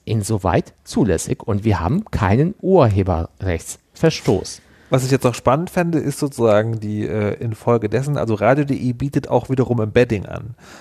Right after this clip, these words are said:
Speaker 2: Also ich kann den
Speaker 1: Mhm.
Speaker 2: Rasenfunk-Podcast jetzt embedden in einem radio D E Player.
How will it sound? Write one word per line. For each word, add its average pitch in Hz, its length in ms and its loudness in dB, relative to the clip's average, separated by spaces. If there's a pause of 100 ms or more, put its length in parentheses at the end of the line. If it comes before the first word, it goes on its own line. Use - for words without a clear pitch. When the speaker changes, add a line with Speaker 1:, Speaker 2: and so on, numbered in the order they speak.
(140)
Speaker 2:
Also - 160 -4
ich - 80 -6
kann 135 240 2
den 113 100 6
Speaker 1:
Mhm. 151 160 6
Speaker 2:
Rasenfunk-Podcast 160 1120 0
jetzt - 360 -6
embedden 123 640 2
in 143 160 6
einem 131 120 4
radio 120 380 0
D 107 120 -6
E 101 180 -6
Player. 92 500 -8